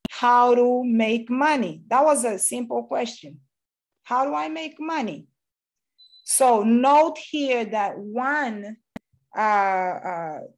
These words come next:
the first four years, I was, uh, um, just depending on other people to help me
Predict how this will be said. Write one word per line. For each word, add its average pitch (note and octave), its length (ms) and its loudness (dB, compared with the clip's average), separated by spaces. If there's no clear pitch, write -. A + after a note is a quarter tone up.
the G#3+ 100 -6
first C#4 500 2
four C#4 240 6
years, A3+ 800 2
I A3 300 4
was, A3+ 1080 2
uh, F#3+ 380 2
um, F3 540 -6
just A3 640 0
depending C4 640 0
on A3+ 260 0
other C4 380 2
people A3+ 680 -8
to F#3+ 140 -6
help A3+ 360 2
me G#3+ 440 -4